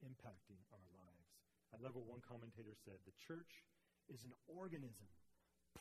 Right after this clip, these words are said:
pulsating with life and made up of living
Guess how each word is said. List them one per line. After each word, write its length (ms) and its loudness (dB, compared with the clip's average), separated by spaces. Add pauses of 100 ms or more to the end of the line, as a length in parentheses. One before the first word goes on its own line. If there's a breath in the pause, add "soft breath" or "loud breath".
pulsating 640 10
with 160 8
life 400 8 (720 soft breath)
and 160 6
made 160 12
up 160 12
of 100 10 (140)
living 320 10